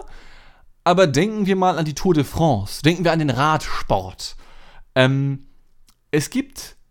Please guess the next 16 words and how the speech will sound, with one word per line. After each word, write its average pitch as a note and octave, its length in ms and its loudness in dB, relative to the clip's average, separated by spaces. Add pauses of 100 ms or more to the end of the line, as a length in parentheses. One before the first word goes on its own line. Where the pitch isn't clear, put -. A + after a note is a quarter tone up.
(120)
wenn D3 100 0
man E3 120 2
sich E3+ 140 0
mal D#3+ 120 2
so C#3 80 2
die C3 100 -2
Zahlen, G3 280 4
Daten, E3+ 280 2
Fakten - 340 -2
reinzieht, E3 540 -4 (380)
von, D3+ 460 -2
von D3 200 0
mehreren G3 560 0
Jahren D3 400 2
am C#3+ 160 0
Stück - 460 0